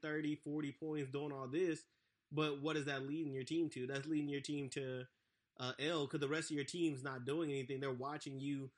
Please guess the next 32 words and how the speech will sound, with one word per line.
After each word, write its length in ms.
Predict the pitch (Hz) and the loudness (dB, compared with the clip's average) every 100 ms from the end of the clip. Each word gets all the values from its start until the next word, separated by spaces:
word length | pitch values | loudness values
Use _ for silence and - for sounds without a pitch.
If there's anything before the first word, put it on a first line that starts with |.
| _ - | _ -10
score 340 | - 151 131 | 0 2 2
forty, 680 | - 170 190 147 139 147 - _ _ _ | 0 2 2 0 -4 -8 -12 _ _ _
and 160 | 160 143 | -2 0
then 240 | 139 135 | 2 0
the 80 | 131 | -2
rest 220 | 143 139 | -2 -4
of 60 | 139 | -6
them 140 | 135 | -6
aren't 340 | 135 131 131 160 _ 143 | -6 -6 -6 -8 _ -6
doing 180 | 135 | -4
the 80 | 123 | -4
same 240 | 127 127 120 | -6 -8 -6
thing. 340 | 151 127 117 _ _ _ _ _ _ _ _ - | -6 -6 -10 _ _ _ _ _ _ _ _ -6
Whereas, 280 | 135 135 131 | 0 0 0
like 140 | 131 | 0
I 80 | 131 | 0
said, 220 | 143 135 | 4 4
you 140 | 131 139 | 2 -4
have 180 | 131 135 | -2 0
Bill 180 | 131 | 0
Russell, 560 | 135 175 170 147 143 139 _ _ | 0 0 0 -2 -2 -4 _ _
where 100 | 151 | -4
you 80 | 139 | -2
have 100 | 131 | -2
multiple 360 | 139 156 156 135 | -2 -2 -4 -6
people 240 | 151 139 | -6 -6
just 220 | 135 139 | -4 -6
scoring 300 | - 143 127 | -6 -6 -6
twenty 280 | - 160 156 | -4 -4 -4
points 320 | 135 156 156 | -4 -6 -4
a 40 | 135 | -6
game. 440 | 131 127 123 123 | -6 -6 -8 -10